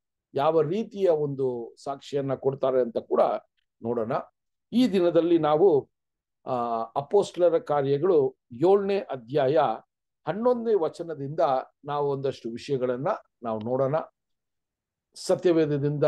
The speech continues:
ನಾವು ವಚನಗಳನ್ನ ಓದಿ ಸಹೋದರರು ಕೊಡುವಂತ ಈ ಒಂದು ವಿಷಯಗಳನ್ನ ಕೂಡ ನಮ್ಮ ಗಮನಕ್ಕೆ ನಾವು ತರೋಣ.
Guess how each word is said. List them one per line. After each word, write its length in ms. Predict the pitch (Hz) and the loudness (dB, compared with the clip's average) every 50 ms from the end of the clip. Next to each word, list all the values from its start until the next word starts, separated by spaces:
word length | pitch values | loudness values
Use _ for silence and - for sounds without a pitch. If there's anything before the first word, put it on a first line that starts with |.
| 147 143 - - - | 2 2 -2 -4 -4
ನಾವು 220 | 131 131 131 127 | -2 0 0 2
ವಚನಗಳನ್ನ 580 | 123 131 131 - 156 139 143 135 135 135 127 131 | 0 -2 -2 -2 -2 -2 0 0 -2 -2 -2 -4
ಓದಿ 460 | 120 113 131 151 156 143 180 208 - _ _ _ - - - | -4 -2 0 0 0 0 -2 -6 -8 _ _ _ -20 -12 -8
ಸಹೋದರರು 580 | 170 160 170 208 208 175 190 190 180 180 175 | -6 -2 0 0 0 0 0 -2 -2 -4 -6
ಕೊಡುವಂತ 480 | 170 - 156 147 147 143 139 131 - 185 175 147 117 117 - _ _ _ _ _ _ _ - | -6 -4 -4 -2 -2 -2 -2 -2 0 0 2 2 0 -2 -6 _ _ _ _ _ _ _ -10
ಈ 120 | 151 151 | -6 -2
ಒಂದು 460 | 143 143 143 139 131 131 127 123 123 120 | 0 0 0 0 0 0 0 0 -2 -4
ವಿಷಯಗಳನ್ನ 760 | 120 _ 135 - - 147 139 123 127 123 120 117 117 117 | -8 _ -18 -14 -8 -6 -6 -4 -6 -6 -8 -8 -8 -10
ಕೂಡ 260 | 110 - - 190 196 180 139 127 131 135 - _ _ _ _ _ _ | -10 -4 -2 2 2 4 4 2 0 -2 -6 _ _ _ _ _ _
ನಮ್ಮ 180 | 127 127 131 | -6 -6 -4
ಗಮನಕ್ಕೆ 560 | 123 113 123 123 131 127 127 117 - - 117 120 | -2 -2 -2 -2 -2 -4 -4 -6 -6 -6 -8 -6
ನಾವು 200 | 113 107 107 107 | -6 -6 -8 -6
ತರೋಣ. 320 | - 127 120 127 123 139 | -6 -4 -2 -2 -2 -2